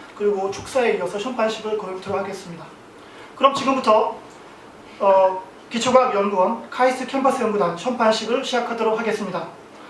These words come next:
먼저 유령 연구단장님의 나노물질 및 화학반응 연구단 설립 추진 경과보고 및 인사말씀을 읽겠습니다.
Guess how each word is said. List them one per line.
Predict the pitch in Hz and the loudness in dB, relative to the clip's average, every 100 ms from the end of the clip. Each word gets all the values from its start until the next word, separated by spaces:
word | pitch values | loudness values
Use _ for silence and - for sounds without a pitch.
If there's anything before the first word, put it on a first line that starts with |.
| - - - | -20 -20 -6
먼저 | 208 240 220 220 - - - 196 | 2 4 4 2 0 -8 -14 0
유령 | 233 262 | 2 4
연구단장님의 | 233 247 214 208 220 202 190 226 - | 2 2 2 4 2 2 -2 -4 2
나노물질 | 214 262 233 233 220 208 | 4 4 2 -2 -4 -6
및 | 202 220 - - | -6 -8 -10 0
화학반응 | 277 294 262 247 | 2 4 2 2
연구단 | 220 226 185 175 - - - | 0 0 -2 -2 -8 -20 -4
설립 | 254 254 | -2 -2
추진 | 220 226 | -2 -2
경과보고 | 202 208 208 208 196 196 | 0 2 2 2 0 -4
및 | 220 220 | -4 -4
인사말씀을 | 220 233 214 202 202 | -4 0 0 0 -6
읽겠습니다. | 190 170 180 170 | -8 -10 -10 -12